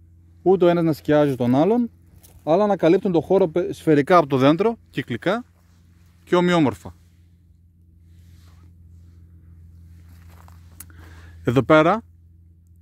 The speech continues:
βλέπουμε ότι ο παραγωγός άφησε βραχίονες, ωστόσο κάποιους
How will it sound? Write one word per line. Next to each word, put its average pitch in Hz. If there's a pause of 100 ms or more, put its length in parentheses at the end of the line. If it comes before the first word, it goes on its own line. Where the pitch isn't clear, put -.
(1040)
βλέπουμε 170 (140)
ότι 143 (680)
ο 139
παραγωγός 131
άφησε 175 (380)
βραχίονες, 131 (240)
ωστόσο 170
κάποιους -